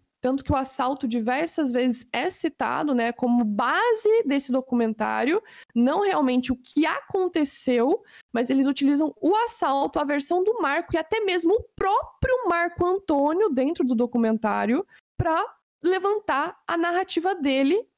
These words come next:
e tentar descredibilizar a versão da Maria da Penha. Tanto que diversas vezes no documentário eles fazem jogo de cena com Maria da Penha falando alguma coisa numa entrevista,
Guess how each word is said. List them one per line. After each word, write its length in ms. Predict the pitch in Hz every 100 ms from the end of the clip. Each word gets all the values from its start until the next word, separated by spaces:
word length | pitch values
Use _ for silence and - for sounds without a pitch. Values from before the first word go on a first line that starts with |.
| _
e 280 | 320 349 - -
tentar 540 | 392 392 349 269 285 254
descredibilizar 1160 | 240 480 - 392 359 339 320 320 247 247 302 - - _
a 140 | - 359
versão 380 | 415 427 - 339
da 100 | 330
Maria 240 | 330 330
da 100 | 349
Penha. 540 | 403 339 330 285 220 - _ _
Tanto 220 | 320 381
que 60 | 427
diversas 460 | 320 269 254 320 285
vezes 220 | 269 269
no 100 | 277
documentário 600 | 294 302 330 330 294 302
eles 220 | 339 359
fazem 360 | 320 269 302 330
jogo 480 | 247 240 294 277 285
de 140 | 311
cena 560 | 349 - 277 240 277 403
com 320 | - 302 240
Maria 320 | 233 226 226
da 120 | 233
Penha 400 | 240 240 247 220 220
falando 260 | 226 233
alguma 280 | 226 220 226
coisa 260 | 233 226 226
numa 160 | 226
entrevista, 800 | 226 262 311 285 320 349 - 427